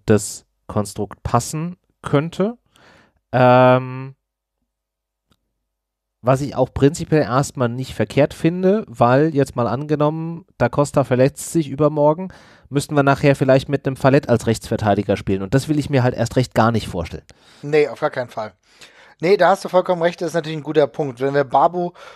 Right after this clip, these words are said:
Speaker 2: bekommen, das habe ich ja auch bei Fußball zweitausend schon mal gesagt, ja, dann lasse ich mich dazu breitschlagen, dass wir mit den anderen beiden in die, äh, in die,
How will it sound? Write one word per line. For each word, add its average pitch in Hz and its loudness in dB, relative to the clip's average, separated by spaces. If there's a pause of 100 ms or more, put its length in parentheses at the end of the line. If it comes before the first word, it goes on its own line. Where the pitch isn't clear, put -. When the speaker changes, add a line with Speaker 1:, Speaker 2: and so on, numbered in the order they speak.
(100)
Speaker 2:
bekommen, 170 0
das 156 -4
habe 160 0
ich 143 -6
ja 135 -2
auch 127 -6 (120)
bei 131 -6
Fußball 143 -4
zweitausend 143 0
schon 143 -8
mal 135 -4
gesagt, 135 -2 (560)
ja, 165 8
dann 165 4
lasse 151 4
ich 165 -4
mich 156 -4
dazu 143 0
breitschlagen, 113 -2
dass 117 -8
wir 131 -6
mit 123 -6
den 123 -4
anderen 117 -6
beiden 117 -2
in 123 -6
die, 123 -2
äh, 123 0
in 131 -12
die, 135 -4